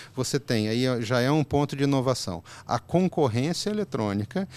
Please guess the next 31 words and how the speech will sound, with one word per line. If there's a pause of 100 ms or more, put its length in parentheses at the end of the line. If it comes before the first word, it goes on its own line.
(160)
que
tá
voltada (160)
pra,
pra, (180)
é,
bens
e
serviços
complexos. (260)
Então,
a
gente
vai
poder
fazer,
por
forma
eletrônica,
coisas
que
a
gente
nunca
fez
antes. (200)
Eu
vou
dar
um
exemplo.